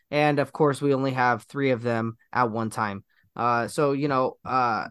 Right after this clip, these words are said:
it, it definitely was a bit of a challenge to find the minutes. I do think that, um, Mateusz Bogusz is, is going to have a solidified starting role in the, in our starting eleven.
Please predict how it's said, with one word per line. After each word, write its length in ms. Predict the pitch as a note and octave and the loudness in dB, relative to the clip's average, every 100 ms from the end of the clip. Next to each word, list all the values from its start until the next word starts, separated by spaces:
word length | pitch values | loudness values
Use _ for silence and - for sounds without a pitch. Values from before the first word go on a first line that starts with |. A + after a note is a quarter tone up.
| - | -10
it, 300 | - C#3+ - | -4 -2 0
it 180 | C#3+ - | -2 0
definitely 480 | D#3 - D#3+ D3+ | -2 0 -2 0
was 440 | C#3 C#3 C#3 C#3 C3+ | 0 2 2 2 -2
a 80 | B2+ | -4
bit 180 | C#3 | -4
of 100 | C3 | -4
a 40 | C3 | -6
challenge 400 | - C3 C3+ - | -2 0 -2 -6
to 80 | C#3 | -2
find 280 | C3 C3 | -2 0
the 60 | A#2+ | -2
minutes. 380 | A#2+ C3 C3+ - _ _ | -4 -4 -4 -10 _ _
I 120 | C3 C#3 | -4 -2
do 220 | D3 D3 | -2 -4
think 340 | - D3+ C3 | -4 -6 -4
that, 260 | C#3 B2 - _ _ | -4 -4 -4 _ _
um, 520 | - A#2+ A2+ G#2 G#2+ A2+ _ _ _ - | -4 -4 -4 -6 -12 -14 _ _ _ -12
Mateusz 340 | C#3 C#3+ C3 C3+ | -6 -2 -2 0
Bogusz 400 | C3 C3 C3+ C3 | 0 0 -4 -6
is, 160 | A2+ | -8
is 200 | B2 A#2 | -8 -8
going 220 | C3 B2+ | -4 -4
to 60 | B2 | 0
have 280 | B2 B2+ B2+ | 4 4 4
a 40 | |
solidified 920 | - C#3 B2+ B2 _ B2+ A2+ - B2+ - | -2 -4 -2 -4 _ -14 -10 -2 -2 0
starting 420 | B2 B2 B2+ B2 | -2 0 0 -2
role 300 | B2+ C#3 D3+ | 0 2 2
in 240 | C3 C3+ | 0 0
the, 180 | C#3+ C#3+ | -2 -2
in 100 | D3 | -2
our 120 | C#3 | -2
starting 300 | - C#3 C3+ | -2 -2 0
eleven. 480 | C3 C3+ C3+ D3+ | 0 0 0 -2